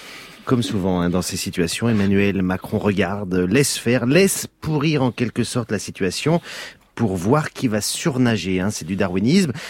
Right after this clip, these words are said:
Alors cette affiche, je trouve qu'elle dit beaucoup de choses, hein, de l'évolution du macronisme. À l'origine, c'était une recomposition politique, une fusion de la gauche et de la droite, mais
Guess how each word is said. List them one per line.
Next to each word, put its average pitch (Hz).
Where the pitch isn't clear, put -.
Alors 143
cette 160
affiche, 143
je 92
trouve 110
qu'elle 85
dit 95
beaucoup 98
de -
choses, 87
hein, 82
de 80
l'évolution 95
du 101
macronisme. 117
À 143
l'origine, 135
c'était 131
une 120
recomposition 117
politique, 98
une 131
fusion 156
de 104
la 107
gauche 120
et 104
de 82
la 98
droite, 127
mais 175